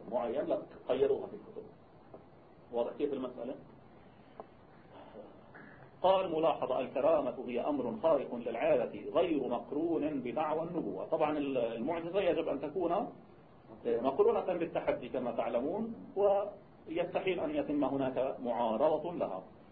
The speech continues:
قال: الكرامة هي أمر خارق للعادة غير مقرون بدعوى النبوة ولا مقدمة،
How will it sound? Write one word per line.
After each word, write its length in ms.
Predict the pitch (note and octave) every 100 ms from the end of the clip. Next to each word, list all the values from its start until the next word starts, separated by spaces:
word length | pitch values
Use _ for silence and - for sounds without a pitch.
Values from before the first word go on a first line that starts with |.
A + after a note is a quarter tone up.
| - -
قال: 420 | F#3 F#3+ G3 G3 - - - -
الكرامة 600 | C#3+ C#3 E3 D#3+ A#2 B2+ D#3 - - - B2 -
هي 180 | C3+ D#3
أمر 320 | F3 D#3+ C#3 -
خارق 300 | D3+ C3+ C3
للعادة 580 | B2+ A#2 D3+ C#3 A2 - G#2 A2
غير 280 | D3+ D#3+ C3+
مقرون 500 | B2+ - F3 D3 A#2
بدعوى 400 | A2 C3+ B2 B2+
النبوة 520 | C3 C3+ C#3+ A2+ A2
ولا 240 | D3 E3+ B2
مقدمة، 680 | A#2+ B2 B2 D#3+ E3 F3+